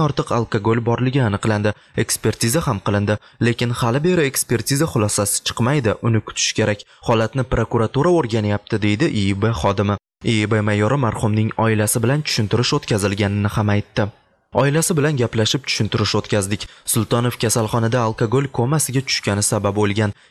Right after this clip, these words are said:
Yaqinlari tushundi, davosi yo'q bizga. O'zi Sultonov profilaktika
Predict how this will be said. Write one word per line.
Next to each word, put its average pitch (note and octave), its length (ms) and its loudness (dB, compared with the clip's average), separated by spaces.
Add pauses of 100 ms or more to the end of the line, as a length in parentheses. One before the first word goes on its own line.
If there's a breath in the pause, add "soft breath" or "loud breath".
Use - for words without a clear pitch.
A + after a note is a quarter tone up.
(100)
Yaqinlari A2+ 500 0
tushundi, G2+ 360 0 (160)
davosi G#2+ 420 0
yo'q G2+ 120 -2 (100)
bizga. G2+ 260 0 (300 loud breath)
O'zi D3+ 220 0
Sultonov D#3+ 400 0 (100)
profilaktika B2 600 0